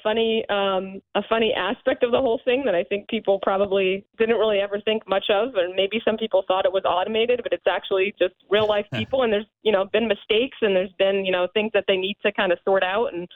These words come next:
Speaker 1: um, I think, you know, ano-, one of my colleagues in The Athletic, um, Matt Gelb in Philadelphia, wrote a piece a few weeks ago about how, you know, the clock has been a little faster in Philadelphia, and it's,
Speaker 2: Yeah.
Speaker 1: there's room for human error. So, um, yeah, like, I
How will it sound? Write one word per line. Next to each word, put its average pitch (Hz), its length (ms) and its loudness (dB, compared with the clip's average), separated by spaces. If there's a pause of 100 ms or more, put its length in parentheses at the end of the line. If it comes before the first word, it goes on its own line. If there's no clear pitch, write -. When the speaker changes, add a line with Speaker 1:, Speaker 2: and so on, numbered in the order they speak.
(400)
Speaker 1:
um, 185 460 -2 (360)
I 190 80 4
think, 202 280 -2
you 208 120 0
know, 190 140 2
ano-, 196 300 -2
one 196 160 -2
of 208 40 -2
my 196 120 0
colleagues 202 440 -2
in 202 100 0
The 196 120 0
Athletic, 190 520 -2
um, 175 480 -2
Matt 208 300 -2
Gelb 202 300 0
in 185 200 -6
Philadelphia, 202 560 2
wrote 190 200 0
a 185 40 -4
piece 208 300 -8
a 196 60 0
few 214 220 0
weeks 220 220 -2
ago 208 220 2
about 196 220 -2
how, 202 280 0 (540)
you 214 80 0
know, 202 120 2
the 208 80 -2
clock 226 320 0
has 247 120 -2
been 233 140 2
a 226 60 2
little 214 280 0
faster 220 420 -2
in 196 160 0
Philadelphia, 185 480 0
and 214 100 2
it's, 208 60 2
Speaker 2:
Yeah. 170 340 -2
Speaker 1:
there's 220 140 -8
room 240 200 0
for 254 120 0
human 247 280 0
error. 196 360 0 (100)
So, 214 320 0 (300)
um, 202 440 -2
yeah, 226 260 0
like, 185 220 -2
I 185 100 2